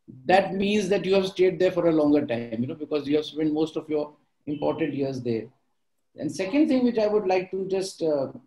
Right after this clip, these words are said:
guide you is that, uh, you had said thank you to Mister Sumesh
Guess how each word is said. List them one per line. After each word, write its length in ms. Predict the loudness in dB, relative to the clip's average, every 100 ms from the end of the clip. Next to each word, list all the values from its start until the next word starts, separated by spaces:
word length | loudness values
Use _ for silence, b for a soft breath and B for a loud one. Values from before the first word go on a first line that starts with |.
| -16 -6
guide 240 | -4 -2 -2
you 240 | -4 -4 _ _ _ _ _
is 240 | -4 -4 -2
that, 380 | -2 -2 -4 0
uh, 400 | 4 4 2 -2 _ _ _ _ _ _
you 180 | -6 0 0
had 160 | -2
said 320 | -4 -6 -8 -6
thank 240 | -4 -2
you 120 | -6 -6
to 160 | -4
Mister 280 | -4 -4 -4
Sumesh 540 | -4 -4 -4 -4 -4